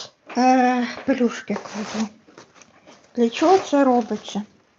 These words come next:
Вдруг по дорозі цуценя стресане і обкакається. Ми ж не знаємо, як, ну,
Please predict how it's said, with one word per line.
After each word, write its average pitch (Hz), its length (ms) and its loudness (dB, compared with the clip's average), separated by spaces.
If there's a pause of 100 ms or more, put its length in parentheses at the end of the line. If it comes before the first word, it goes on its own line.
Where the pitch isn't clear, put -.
(680)
Вдруг 262 480 0
по 247 180 -6
дорозі 233 480 0
цуценя 233 640 -2
стресане 226 840 -2 (1500)
і 262 140 4
обкакається. 220 1040 -4 (4000)
Ми 254 140 6
ж 254 140 -4
не 220 80 0
знаємо, 233 480 0 (240)
як, 196 340 -2 (200)
ну, 208 220 -2